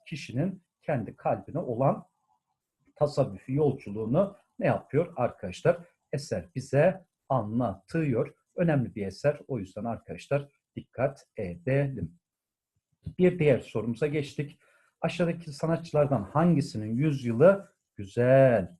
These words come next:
yanlış gösterilmiştir? Direkt böyle bazen yanına eser de koyabiliyorlar arkadaşlar. Necati on altıncı yüzyıl. Hmm, Necati on altı.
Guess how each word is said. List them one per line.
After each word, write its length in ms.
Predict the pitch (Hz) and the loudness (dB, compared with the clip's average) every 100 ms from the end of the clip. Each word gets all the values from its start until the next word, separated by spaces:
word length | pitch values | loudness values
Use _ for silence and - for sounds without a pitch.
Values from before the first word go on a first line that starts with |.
| _ | _
yanlış 480 | 107 107 107 143 - | -4 -2 -2 -4 -2
gösterilmiştir? 1040 | 170 156 - 113 107 92 92 - - 95 _ _ _ - | 0 0 0 -2 -2 -2 -6 -8 -12 -14 _ _ _ 2
Direkt 320 | 262 202 180 | 4 4 4
böyle 480 | 170 127 120 196 - _ - | 6 6 6 4 2 _ 2
bazen 380 | 170 156 165 | 2 4 2
yanına 380 | 156 156 160 170 | 4 4 2 2
eser 460 | 151 143 - 135 135 | 0 0 4 4 6
de 200 | 180 185 | 2 2
koyabiliyorlar 800 | - 139 160 143 127 107 90 82 | 0 4 4 2 0 0 0 -6
arkadaşlar. 580 | 82 87 - 69 87 - _ _ _ - | -8 -12 -14 -14 -14 -16 _ _ _ -2
Necati 1000 | 127 143 139 160 170 170 - 196 233 - _ _ - | 2 2 2 0 2 0 2 2 2 -2 _ _ 0
on 200 | 147 170 | 4 6
altıncı 640 | 135 101 - 87 85 82 | 4 2 -6 -14 -14 -12
yüzyıl. 400 | 85 85 - 76 - _ _ - | -16 -16 -16 -16 -16 _ _ -4
Hmm, 840 | 120 135 143 143 139 123 117 101 90 _ - | 2 6 6 8 6 4 0 -4 -10 _ -12
Necati 600 | 92 95 - 90 - - | -10 -10 -8 -8 -8 0
on 180 | 190 | 4
altı. 520 | 147 92 - 101 85 | 4 2 -4 -8 -8